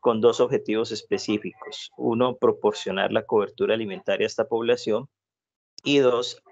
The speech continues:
implementar estrategias de atención psicosocial a esta población beneficiaria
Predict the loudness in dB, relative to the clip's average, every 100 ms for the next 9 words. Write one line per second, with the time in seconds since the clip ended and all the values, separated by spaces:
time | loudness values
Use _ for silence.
0 | -10 -6 -4 -4 -2 0 0 0 -4 -2
1 | 0 0 2 0 -2 -8 -6 -6 -6 -6
2 | -10 -4 -4 -4 -6 0 2 2 -2 -2
3 | 0 0 -4 -6 -4 -2 -2 -2 -4 -2
4 | -2 -4 -6 -10 -2 0 0 -4 -6 -6